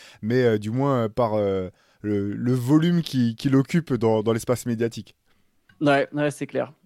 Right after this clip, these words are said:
Speaker 2: Lui, s'il aurait dû faire comme Twenty One Savage et se mentir sur, sur son passeport, euh, faire cro-,
Speaker 1: <laughs>
Speaker 2: non, non, mais non, non, je suis américain, rien à voir. <laughs> Je suis né dans, je suis né dans l'Ohio, de quoi vous parlez. Mais,
Speaker 1: <laughs>
Speaker 2: enfin bon, voilà, on va refermer la page Dylan Brooks,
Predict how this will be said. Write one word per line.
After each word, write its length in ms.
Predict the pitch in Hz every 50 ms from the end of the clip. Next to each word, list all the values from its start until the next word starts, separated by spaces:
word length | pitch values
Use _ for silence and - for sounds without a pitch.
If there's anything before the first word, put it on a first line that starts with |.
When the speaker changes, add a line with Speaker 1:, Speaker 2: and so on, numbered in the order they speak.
| - -
Speaker 2:
Lui, 260 | 160 180 202 190 170
s'il 240 | - - 160 165 160
aurait 140 | 160 156 165
dû 120 | 160 170
faire 200 | - - 185 -
comme 200 | - - 160 151
Twenty 220 | - 156 156 151 151
One 160 | 151 147 147
Savage 460 | - - 147 143 147 156 156 139 127
et 200 | 123 120 123 127
se 140 | - - -
mentir 420 | 131 139 139 135 - - 156 131
sur, 260 | - - 131 120 107
sur 220 | - - - 127 -
son 140 | - 135 127
passeport, 460 | - - 135 - - 151 147 143 131
euh, 40 | -
faire 320 | - - - - 139 139
cro-, 260 | - - - - - - - - - -
Speaker 1:
<laughs> 640 | 156 - - - - - 175 180 226 208 - -
Speaker 2:
non, 120 | 190 214
non, 180 | 262 302 302 277
mais 120 | 277 180
non, 220 | 202 220 214 214 214
non, 60 | 196
je 60 | 175
suis 120 | - - 139
américain, 440 | 139 143 147 156 151 - 196 180
rien 160 | 143 131 135 139
à 80 | 151
voir. 200 | 170 185 165 127 - -
<laughs> 40 | - - _ - - - - _ _ _ _ _ -
Je 60 | - -
suis 60 | 170
né 120 | 165 165
dans, 320 | 165 165 156 151 143 143 - 156 208 240 247 226 170
je 80 | - -
suis 100 | - 180
né 80 | 180
dans 140 | 175 170 160
l'Ohio, 480 | 156 156 156 165 165 165 175 175 156 139
de 80 | 139
quoi 160 | 135 - 143
vous 100 | 143 135
parlez. 360 | 127 _ - 139 139 139 143 151 - - - - _ _ - - - -
Mais, 380 | - 147 151 143 143 139 139 131 - - _ _ _
Speaker 1:
<laughs> 280 | _ _ _ _ _ -
Speaker 2:
enfin 260 | - 151 139 151 147
bon, 120 | 131 127
voilà, 200 | 123 131 131 131
on 20 | 139
va 60 | 147
refermer 460 | 143 151 160 151 - 160 151 156 160
la 120 | 156 151 147
page 220 | - 160 151 143
Dylan 240 | 139 143 147 147 147
Brooks, 220 | 139 151 175 160